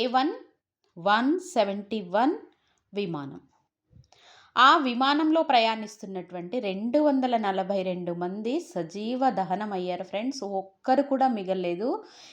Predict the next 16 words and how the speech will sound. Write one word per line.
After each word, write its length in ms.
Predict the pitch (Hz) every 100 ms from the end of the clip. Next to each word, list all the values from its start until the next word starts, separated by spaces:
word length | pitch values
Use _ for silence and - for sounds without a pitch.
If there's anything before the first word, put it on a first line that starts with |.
| -
ఇది 160 | 220 233
ఎంతటి 580 | 214 208 262 269 302 294
విషాదకరమైన, 1080 | 190 180 180 226 226 247 269 240 220 220 220
శోచనీయమైన 880 | 220 196 190 190 220 233 233 226 226
వార్త 400 | 185 175 175 -
అంటే 320 | 175 170 220 415 - - - _ -
నిజంగా 720 | 214 214 175 220 277 285 277
ఫ్రెండ్స్, 400 | 233 240 302 277
ఇది 160 | 208 190
రికార్డు 280 | 185 226 220
చేసేటప్పుడు 460 | 220 220 202 233 233
నాకైతే 420 | 208 190 190 240 247
కడుపులో 400 | 208 190 190 220
మెలిపెట్టినట్టు 800 | 190 180 202 233 226 190 185 185
అవుతుంది. 460 | 175 175 170 190 339 - - - - _ -
ఈ 120 | 302